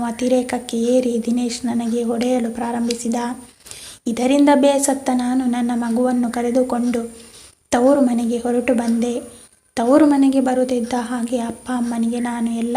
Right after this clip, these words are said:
ಕಥೆಯನ್ನು ಹೇಳಿದೆ. ನನ್ನ ಕಥೆಯನ್ನು ಕೇಳಿ ಅಪ್ಪ ಅಮ್ಮ ತುಂಬ ನೊಂದುಕೊಂಡರು.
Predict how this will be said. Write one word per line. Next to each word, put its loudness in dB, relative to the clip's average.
ಕಥೆಯನ್ನು -4
ಹೇಳಿದೆ. -4
ನನ್ನ 2
ಕಥೆಯನ್ನು 2
ಕೇಳಿ 0
ಅಪ್ಪ -6
ಅಮ್ಮ 0
ತುಂಬ -2
ನೊಂದುಕೊಂಡರು. -2